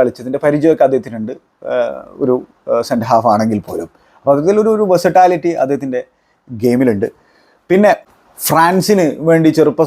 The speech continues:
സമയത്ത് under seventeen-ഉം under, ഏഹ്, nineteen-ഉം under twenty-one ലെവലിലൊക്കെ ഫുട്ബോൾ കളിച്ചിട്ടൊക്കെ ഉണ്ട്. സീനിയർ അപ്പിയറൻസും കാര്യങ്ങളൊന്നും നടത്തിയിട്ടില്ല.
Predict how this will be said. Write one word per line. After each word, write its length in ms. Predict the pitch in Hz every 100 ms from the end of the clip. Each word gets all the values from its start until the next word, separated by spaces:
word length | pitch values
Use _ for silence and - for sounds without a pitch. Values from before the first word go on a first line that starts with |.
| 156
സമയത്ത് 280 | 151 147 147
under 160 | 139 147 151
seventeen-ഉം 420 | 147 143 147 139 127
under, 240 | 131 143 139 117 - 120
ഏഹ്, 140 | 131 127
nineteen-ഉം 420 | 123 131 127 139 131
under 180 | 127 135 139
twenty-one 480 | 135 123 139 143 139
ലെവലിലൊക്കെ 360 | 131 131 131 143 156
ഫുട്ബോൾ 300 | 160 175 160
കളിച്ചിട്ടൊക്കെ 420 | 135 123 113 104 98
ഉണ്ട്. 120 | 120 _ _ - _ - -
സീനിയർ 240 | 165 170 156
അപ്പിയറൻസും 340 | 156 151 147 139
കാര്യങ്ങളൊന്നും 380 | 131 135 120 113
നടത്തിയിട്ടില്ല. 420 | 104 107 98